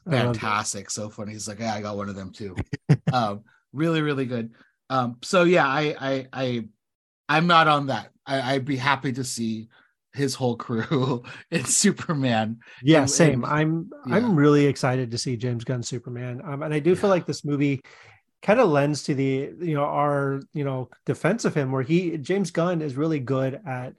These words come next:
Speaker 1: emotions, right? Like
Speaker 2: Mm-hmm.
Speaker 1: he's, he's really good at kind of writing these characters who are flawed yet,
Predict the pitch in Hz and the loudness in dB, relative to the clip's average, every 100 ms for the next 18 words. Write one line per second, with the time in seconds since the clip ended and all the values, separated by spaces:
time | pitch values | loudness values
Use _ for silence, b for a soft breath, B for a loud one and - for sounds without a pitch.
0 | - 160 131 123 - 170 156 135 131 139 | -6 -2 -2 -4 -6 -12 -10 -8 -6 -6
1 | 123 139 123 B B B - 123 147 226 | -4 -4 -4 B B B -4 2 6 6
2 | 185 113 147 139 131 196 135 127 123 - | 4 0 0 0 -2 -6 -8 -8 -8 -12
3 | - b b b b _ _ - 175 196 | -18 b b b b _ _ -4 0 0
4 | 123 131 135 147 135 117 - - 131 131 | 0 0 0 -2 -2 -6 -2 -2 0 -2
5 | 151 127 143 123 113 - 123 113 117 123 | -4 -4 -4 -4 -6 -10 -6 -4 -4 -6
6 | 110 117 123 - - | -8 -8 -8 -10 -14